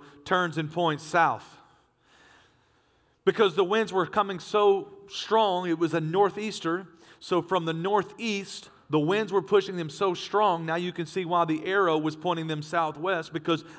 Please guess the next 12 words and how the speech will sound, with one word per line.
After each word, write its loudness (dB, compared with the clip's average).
they 2
couldn't 0
control -2
where 2
they 2
were 0
going. 0
So 4
what 6
did 6
they 4
do? 2